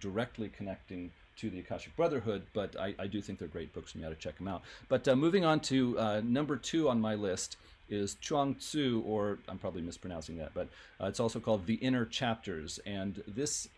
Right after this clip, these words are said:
is, uh, the authorship is unknown on this one. It was written quite a long time ago, although after,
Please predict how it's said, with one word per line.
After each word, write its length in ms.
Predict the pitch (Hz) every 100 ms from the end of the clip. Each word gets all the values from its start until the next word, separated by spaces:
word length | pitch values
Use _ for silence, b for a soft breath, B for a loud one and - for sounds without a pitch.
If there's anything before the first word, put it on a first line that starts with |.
| -
is, 480 | 120 113 107 - 117
uh, 160 | 101
the 100 | 98
authorship 420 | 151 226 247 -
is 120 | 123 120
unknown 580 | 113 104 120 123 117 -
on 160 | 95 98
this 240 | 107 -
one. 240 | 92 85 82
It 160 | 104
was 80 | 113 113
written 220 | 117 113
quite 260 | 113 143 196
a 40 |
long 200 | 151 120
time 360 | 113 - 139 143
ago, 380 | 127 90 85 - B B -
although 280 | 104 107 113
after, 480 | 131 - 117 95